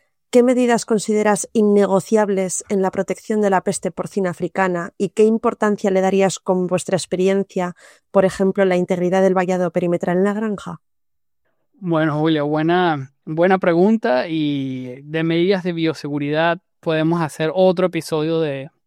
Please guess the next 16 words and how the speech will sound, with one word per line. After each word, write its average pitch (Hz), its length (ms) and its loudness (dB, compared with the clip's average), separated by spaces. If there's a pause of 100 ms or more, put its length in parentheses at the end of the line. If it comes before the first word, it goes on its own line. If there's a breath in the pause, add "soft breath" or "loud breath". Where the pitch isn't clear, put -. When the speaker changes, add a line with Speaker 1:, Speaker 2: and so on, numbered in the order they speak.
(140)
Speaker 2:
de 151 140 -6
una 160 260 2
hora, 165 300 2
pero 139 260 -12
si - 180 -14
vamos 147 400 -4
a 165 80 2
las 143 140 -6
fundamentales, 147 1000 -4
en 147 220 -4
mi 143 60 -4
opinión, 165 600 0 (640)
el 139 580 -4 (100)
vallado 156 540 0
perimetral, 151 720 -2 (180)
eh, 135 540 -8